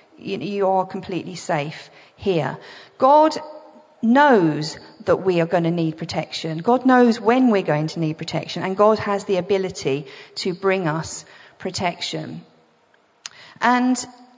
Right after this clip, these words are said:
we might not, you know, have a kind of hostile Syrian army to deal with,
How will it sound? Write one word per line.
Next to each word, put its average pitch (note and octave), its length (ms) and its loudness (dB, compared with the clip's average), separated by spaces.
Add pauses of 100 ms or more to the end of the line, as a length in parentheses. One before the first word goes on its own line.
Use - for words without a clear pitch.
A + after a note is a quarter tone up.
(920)
we C#4+ 200 -4
might D#4 300 2
not, C#4 520 4
you A3+ 60 -2
know, G#3 80 0
have A3 220 2
a G#3 100 4
kind G#3 200 0
of G3+ 80 0
hostile F#3+ 520 0
Syrian F#3+ 520 -2
army D3+ 420 -4
to - 140 -14
deal A#2+ 260 -6
with, G#3 340 -4